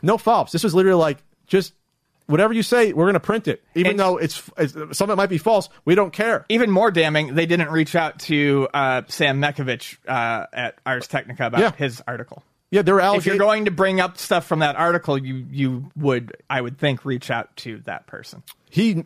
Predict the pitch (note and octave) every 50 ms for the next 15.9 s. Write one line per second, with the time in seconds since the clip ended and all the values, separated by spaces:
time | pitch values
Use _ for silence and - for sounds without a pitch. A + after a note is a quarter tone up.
0 | - - D#3 D#3 D3 - - - F#3+ A3 A#3 A3+ G3+ F#3+ E3+ - - C3+ E3+ F#3+
1 | - F3+ F3 E3 - - E3+ D3+ - D3+ B2+ D3 F3 F#3+ - - B2+ B2 A#2 A2+
2 | A#2 A2+ - - D#3+ E3 F3+ D3 A2 G2+ - _ _ _ _ _ _ _ _ _
3 | _ _ _ _ _ _ _ - C#3+ E3+ F3 - D3 C#3 - C3+ C3+ E3 E3+ F3
4 | F3 D3+ D3 D3+ F#3 G#3+ - E3 C#3+ B2 B2 B2+ A#2+ - C3+ A#2+ A#2 _ _ _
5 | _ _ _ _ - - C3+ C3+ C3 B2+ A#2+ - _ - C3+ B2+ - G#3 B3 A#3+
6 | G#3 E3+ - - F3+ E3 D#3+ D#3 D3+ C#3+ - - F#3 F#3+ C3 D#3+ F#3+ D#3+ - G3
7 | G#3+ D#3+ C3 D3+ D#3+ F3 D3+ - - C#3 C3+ D#3 F#3+ F#3+ A3+ G#3+ A3 A#3 C4+ D4
8 | - - - _ _ _ _ _ _ _ _ _ - - D3+ D#3 E3 B2 B2 C#3+
9 | F3+ F3+ - G#3+ F#3+ - E3 D3+ D3+ D#3+ D3+ D#3 D#3+ C3+ A#2+ C3+ C#3+ C#3+ D3 C3+
10 | C3+ C#3+ C#3 - - C#3+ C3+ B2 A#2 A#2+ A2+ A2 - - - _ _ _ _ _
11 | _ _ _ _ _ _ _ _ - C3 B2 A#2+ A#2 A#2 A#2 A2 G2+ - _ _
12 | _ _ _ _ _ _ _ _ _ _ _ _ _ _ _ _ - E3 G3+ A#3
13 | G#3+ F#3 - G#3 G#3 - G3+ E3 F3 F#3 - - - - - F3+ E3+ C#3 B2 F#2
14 | - - A#2+ A#2 - - B2+ A#2+ G#2 G2 - F#2 E2 - G2 B2+ C#3+ D#3+ D#3+ D#3+
15 | - C#3+ C#3 D3 D#3 D3+ D3 B2+ C#3 D3 D3 D3 C3 B2 C#3 C#3+ -